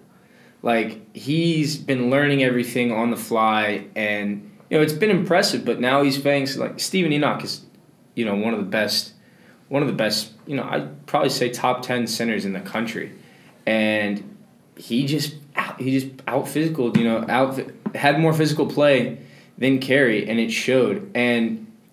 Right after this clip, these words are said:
you know, back to that point on a final shot, Duke, d-, again, like, Duke doesn't have a guy you can just say, "iso, go ahead." I, Duke has to have some sort of set where they're opening the rest of the floor,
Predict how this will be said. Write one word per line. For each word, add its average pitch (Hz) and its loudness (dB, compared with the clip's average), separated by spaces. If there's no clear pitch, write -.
you 147 2
know, - 4
back 151 4
to 143 0
that 120 2
point 151 0
on 104 0
a - -6
final 127 0
shot, 120 0
Duke, 208 2
d-, - -2
again, 135 2
like, 113 -2
Duke 175 -2
doesn't 165 4
have 151 2
a 139 0
guy 143 4
you 107 0
can 107 -2
just 107 -4
say, 107 0
"iso, 123 0
go 113 -2
ahead." 110 -2
I, 120 2
Duke 180 -2
has 214 -2
to 170 -4
have 147 0
some 139 -2
sort 139 -2
of 101 -4
set - -2
where 120 4
they're 123 4
opening 165 4
the 139 4
rest 120 2
of 135 -10
the 120 -4
floor, 135 0